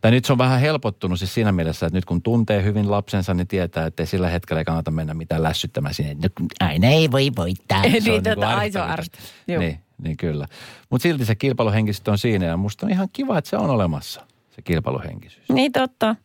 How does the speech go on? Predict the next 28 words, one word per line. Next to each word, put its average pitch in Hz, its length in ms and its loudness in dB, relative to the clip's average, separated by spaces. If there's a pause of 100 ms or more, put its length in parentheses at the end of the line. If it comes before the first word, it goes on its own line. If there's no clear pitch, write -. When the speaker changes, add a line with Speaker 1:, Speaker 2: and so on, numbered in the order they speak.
(320)
Speaker 2:
Sit 147 200 0
vaan 277 160 2
kun 262 140 -2
vielä 214 200 4
oppisi 196 300 -4
olemaan 180 360 2
jotenkin 175 280 -4
armelia 170 500 -2
sitten - 440 -4
kohtaa, 196 400 0 (160)
mut 180 160 0
ei, - 100 2
teinithän 196 500 0
ei 170 100 -2
sitä 143 220 -4
vielä 123 180 0
ihan 185 200 0
handlaa. - 340 -4 (640)
Mä 233 60 4
luon 269 140 4
tästä 220 200 0
yhden 180 200 0
viestin 160 340 0
nopean, - 260 -2
mikä - 180 -4
tuli. - 280 -14 (160)
Tämä 202 560 2 (180)
on, 226 400 2